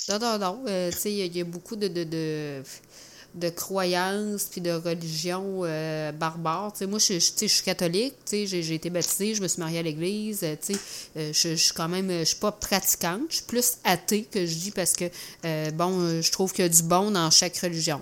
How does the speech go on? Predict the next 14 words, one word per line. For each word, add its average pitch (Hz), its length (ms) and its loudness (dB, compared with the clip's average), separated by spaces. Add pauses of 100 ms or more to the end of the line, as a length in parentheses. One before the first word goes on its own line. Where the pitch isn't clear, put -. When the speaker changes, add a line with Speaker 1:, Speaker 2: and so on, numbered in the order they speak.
(120)
Speaker 2:
euh, 160 220 -2
que - 100 -6
ce 170 100 -2
soit 175 200 0
la, 170 120 2
la 165 160 2
religion 160 320 2
bouddhiste, 160 420 2
que 180 80 0
ce 160 120 2
soit 170 180 -2
la 160 100 -2
religion 156 320 2
catholique, 170 540 -2